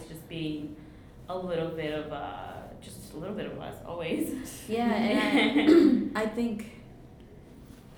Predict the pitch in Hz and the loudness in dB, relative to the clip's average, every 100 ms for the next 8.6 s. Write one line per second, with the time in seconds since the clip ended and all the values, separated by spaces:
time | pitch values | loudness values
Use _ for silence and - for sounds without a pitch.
0 | - - 214 233 220 208 185 185 175 170 | -20 -8 -4 -2 -2 -2 -2 -2 -2 -2
1 | 160 160 170 165 156 165 180 175 160 160 | -2 -4 -4 -4 -4 -4 -4 -4 -4 -4
2 | 156 156 151 143 147 175 175 185 190 185 | -4 -6 -6 -6 -6 -6 -4 -4 -2 -4
3 | 185 175 165 160 156 151 156 - - - | -4 -4 -4 -4 -6 -8 -10 -12 -18 -16
4 | - 220 247 254 247 233 226 - 190 180 | -4 0 2 4 4 6 4 2 0 0
5 | - - - - - - - - - 202 | -2 -8 -16 -20 -20 -20 -20 -18 -4 2
6 | 202 202 190 202 208 254 226 226 233 226 | 4 6 6 4 2 2 2 2 2 0
7 | 240 214 190 196 214 185 185 180 180 180 | 0 2 2 2 2 0 0 0 2 2
8 | 180 285 196 208 - | 0 0 2 0 -2